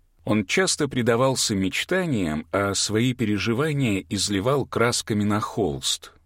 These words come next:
Оттого его картины всегда были полны глубины и передавали самые разные внутренние ощущения Творца. Я хотел спросить вас, учитель, вот Бог даёт каждому человеку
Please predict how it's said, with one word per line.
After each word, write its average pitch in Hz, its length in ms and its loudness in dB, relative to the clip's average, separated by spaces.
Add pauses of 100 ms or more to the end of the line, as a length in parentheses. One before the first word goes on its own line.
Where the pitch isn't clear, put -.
(120)
Оттого 82 520 0
его 90 260 -2
картины 104 540 0
всегда 95 460 0
были 101 220 -2
полны 104 440 2
глубины 107 720 -2 (340)
и 127 100 2
передавали 113 600 0
самые 131 480 2
разные 120 600 0
внутренние 107 800 0
ощущения 92 800 -2
Творца. - 640 -6 (1300)
Я 135 180 4
хотел 180 500 2
спросить 156 580 0
вас, 107 260 2
учитель, 95 560 -4 (420)
вот 123 360 0
Бог 156 400 -2
даёт 110 440 0
каждому 110 540 0
человеку 98 720 -2